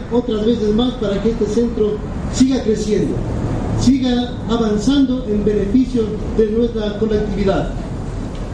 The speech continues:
Aquí todos nuestros pacientes son tratados con bastante calidad y calidez humana, que es lo que necesitan todas estas personas que son muy susceptibles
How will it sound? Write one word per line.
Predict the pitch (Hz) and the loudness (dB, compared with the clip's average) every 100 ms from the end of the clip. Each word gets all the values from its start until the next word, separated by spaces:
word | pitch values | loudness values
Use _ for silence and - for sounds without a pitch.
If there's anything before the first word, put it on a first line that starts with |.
| - - - | -8 -6 -2
Aquí | 196 214 269 - | 0 4 2 2
todos | 247 233 | 0 2
nuestros | 247 233 | 2 0
pacientes | 220 - 240 233 208 | -2 0 2 2 0
son | 220 | 0
tratados | 202 220 226 220 | 0 0 0 0
con | 208 196 185 | 0 0 0
bastante | 180 180 240 247 220 | 0 0 2 2 0
calidad | 196 175 180 220 233 - | -2 -2 2 0 0 -4
y | - | -4
calidez | 202 196 208 277 - | 0 0 4 2 2
humana, | 208 190 165 123 123 - - - | -2 0 0 -2 -4 -8 -10 0
que | 226 | 2
es | 240 | 2
lo | 233 | 0
que | 220 208 | 0 -2
necesitan | 196 185 - 254 247 214 202 - - - | 0 0 2 2 2 -2 -4 -6 -10 0
todas | 240 240 | 2 2
estas | 220 220 - | 0 -2 -2
personas | 196 185 233 220 | -2 0 0 2
que | 208 | -2
son | 190 190 | 0 2
muy | 214 247 | 2 2
susceptibles | 214 185 165 247 233 156 | -2 -6 -2 2 2 0